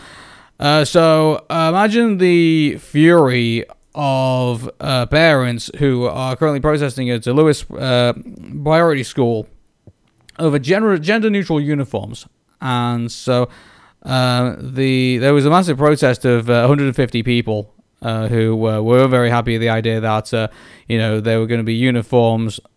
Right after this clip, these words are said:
uh, that, uh, we're gonna have, uh, let me just, uh, see if I can get the, uh, full thing up, 'cause, oh, I see, this is just the, uh, I do apologize, everybody, because I, I had an article for this, but, uh, this is just, like, the, uh,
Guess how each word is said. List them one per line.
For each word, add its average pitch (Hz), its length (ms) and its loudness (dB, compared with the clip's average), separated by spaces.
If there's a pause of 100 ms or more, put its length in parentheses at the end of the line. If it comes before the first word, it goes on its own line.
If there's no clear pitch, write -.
(100)
uh, 113 340 -2
that, 113 400 -4
uh, 113 180 -2
we're 113 160 -2
gonna 120 260 -2
have, 113 360 -4
uh, 110 320 -4
let 117 100 -8
me 135 100 -8
just, 120 280 -12
uh, 113 100 -2
see 110 320 -6
if 104 100 -6
I - 20 -16
can 113 120 -8
get 113 220 -8
the, 104 300 -6 (720)
uh, 104 440 0
full 117 340 -2
thing 107 260 -4
up, 107 180 -6
'cause, 110 240 -6
oh, 135 200 2
I 131 120 2
see, 104 280 -6
this 110 180 -4
is 117 100 -6
just 113 280 -8
the, 107 300 -2
uh, 104 180 -2 (520)
I 147 80 2
do 175 120 8
apologize, 147 380 4
everybody, 113 300 2
because 127 200 2
I, 143 260 0
I 151 160 2
had 160 100 4
an 147 60 6
article 139 460 2
for 135 100 -4
this, 143 300 0
but, 123 340 0
uh, 123 120 2
this 123 140 -2
is 123 100 -4
just, 123 180 -4
like, 120 160 -2
the, 117 240 0
uh, 110 160 -2